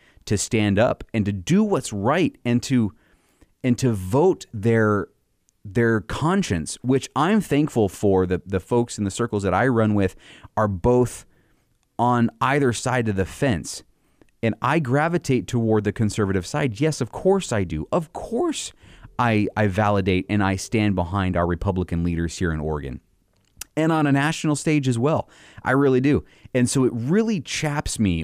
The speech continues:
when I get in front of people and when they approach me with their rhetoric that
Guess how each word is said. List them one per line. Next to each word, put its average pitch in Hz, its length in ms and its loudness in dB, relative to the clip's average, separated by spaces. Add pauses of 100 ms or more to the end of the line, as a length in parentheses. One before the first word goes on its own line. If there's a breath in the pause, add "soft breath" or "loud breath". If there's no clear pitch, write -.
when 101 280 0
I 113 540 0 (440 soft breath)
get 123 220 2
in 113 100 2
front 123 280 0
of 101 120 -2
people 95 560 2 (500 soft breath)
and 101 400 0
when 104 220 2
they 117 160 4
approach 113 500 0
me 110 400 4
with 104 380 -2
their 95 180 2
rhetoric 104 500 2
that 92 440 -2